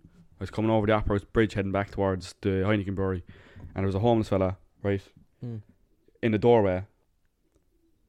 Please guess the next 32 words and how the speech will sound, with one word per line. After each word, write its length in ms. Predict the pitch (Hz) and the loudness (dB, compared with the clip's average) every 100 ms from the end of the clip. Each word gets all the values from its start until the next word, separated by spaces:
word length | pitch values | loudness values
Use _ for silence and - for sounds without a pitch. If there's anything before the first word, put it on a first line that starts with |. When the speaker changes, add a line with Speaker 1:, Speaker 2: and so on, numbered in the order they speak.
| _ - | _ -4
Speaker 1:
with 120 | 104 | -2
a 40 | |
needle 360 | 101 117 113 110 | 0 0 0 -2
in 80 | 101 | -2
his 140 | 101 | 0
arm, 260 | 107 98 92 | 0 0 -4
and 120 | 92 | -8
I 40 | |
swear 220 | 87 104 98 | -6 -6 -4
to 80 | |
God, 140 | 98 95 | -2 -2
this 140 | 90 | -4
man 240 | 101 95 92 | -6 -6 -8
was 100 | 90 | -6
definitely 340 | 95 98 92 | -6 -6 -8
dead. 140 | 85 - _ _ | -10 -14 _ _
Speaker 2:
Yeah. 280 | 123 107 98 | -2 -2 -2
Speaker 1:
With 120 | 104 107 | -2 0
a 60 | |
little 200 | 110 - | -2 -4
sheet 240 | 113 123 110 | -6 -4 -2
hung 160 | 107 | -2
up 100 | 110 | -2
by 120 | 92 | -4
him. 80 | 92 | -4
Do 100 | 90 | -2
you 40 | 110 | -2
know 60 | |
the 60 | 110 | -2
thing 120 | 127 | -2
is, 160 | 107 | -2
yeah, 140 | 90 | -4